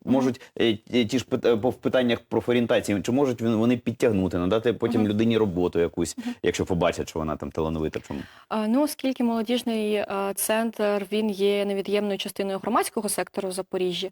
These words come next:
Speaker 1: то, звичайно, що всі один одного знають, і всі один до одного придивляються. І от коли молода людина постійно ходить на якісь проєкти, ще кудись, ми її постійно бачимо, фіксуємо собі, «Ага, от оцей розумний, можемо з нього щось ліпити».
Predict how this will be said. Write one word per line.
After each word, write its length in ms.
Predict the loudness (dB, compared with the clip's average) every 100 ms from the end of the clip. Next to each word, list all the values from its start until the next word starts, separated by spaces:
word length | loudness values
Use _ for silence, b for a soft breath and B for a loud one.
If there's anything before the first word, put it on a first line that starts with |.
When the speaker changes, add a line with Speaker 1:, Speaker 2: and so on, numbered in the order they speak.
| B B B
Speaker 1:
то, 280 | -2 0 0
звичайно, 460 | 0 0 0 0 0
що 460 | 0 2 2 0
всі 200 | -2 0
один 180 | 2 2
одного 340 | -2 -2 -4 -4
знають, 420 | -4 -6 -6 _ B B
і 60 |
всі 200 | -2 2
один 180 | 2 2
до 80 | 0
одного 280 | -2 -6 -6
придивляються. 640 | -8 -6 -4 -4 -6 -8
І 40 |
от 60 | -8
коли 200 | -4 -4
молода 320 | -2 -2 -2
людина 320 | -2 -2 -4
постійно 480 | -4 -8 -4 -4 -4 -4
ходить 240 | -4 -4
на 80 | -6
якісь 260 | -8 -8 -12
проєкти, 580 | -6 -4 -2 -4 -6 -4
ще 200 | -4 -4
кудись, 340 | -4 -6 -4
ми 100 | -6
її 140 | -6
постійно 440 | -6 -8 -4 -4 -2
бачимо, 540 | 0 0 0 -2 -4
фіксуємо 520 | -4 -6 -2 -2 0
собі, 220 | -4 -6 -6
«Ага, 240 | -4 -2
от 180 | -2 -6 B B -14
оцей 200 | -2 -2
розумний, 580 | 0 0 2 2 2 -4 b b
можемо 720 | -2 0 2 0 -2 -2 -4
з 80 | -4
нього 200 | -6 -6
щось 260 | -8 -8
ліпити». 80 | -8